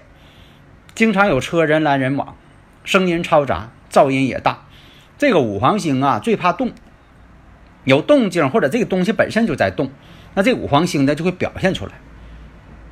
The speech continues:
所以讲究呢，五黄易静不易动，正宫呢，经常在震动，那么这五黄星呢，就反映出来它的一个不好的一个本性，所以就造成了，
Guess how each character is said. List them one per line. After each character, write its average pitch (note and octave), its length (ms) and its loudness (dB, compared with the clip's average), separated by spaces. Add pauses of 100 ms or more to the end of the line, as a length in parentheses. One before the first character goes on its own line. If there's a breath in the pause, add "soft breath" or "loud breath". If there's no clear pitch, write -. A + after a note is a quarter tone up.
(400)
所 G3 140 2
以 A3+ 80 4
讲 B2+ 220 2
究 F3 100 0
呢， F3 200 -2
五 A#2+ 200 0
黄 C#3 340 2 (140)
易 G3 200 0
静 F#3 280 -2 (120)
不 C#3+ 120 2
易 G#3 160 0
动， D#3 200 0 (440 loud breath)
正 A#3 220 4
宫 D#3 180 0
呢， D#3+ 160 0 (160)
经 F#3+ 220 0
常 C#3 200 0
在 D#3+ 160 4
震 G3 280 2
动， C#3 180 0 (200)
那 D#3+ 120 2
么 B2+ 100 0
这 C#3 120 -2
五 F#2 200 -6
黄 C3+ 200 -2
星 A2 220 -4
呢， A2+ 120 -2
就 A2+ 80 -6
反 - 280 -8
映 C#3 80 -2
出 C3 140 -6
来 A2 220 -2 (460)
它 C#3 120 0
的 C3 80 0
一 C3+ 120 -2
个 B2+ 300 4 (300 loud breath)
不 A#3+ 160 2
好 - 220 -6
的 A2 80 -2
一 A2 40 -4
个 G#2+ 80 -2
本 F2+ 200 -8
性， - 160 -12 (540 loud breath)
所 - 160 4
以 G#3 160 2
就 D#3 120 -2
造 D#3 220 4
成 G2 220 -4
了， A#2+ 160 -6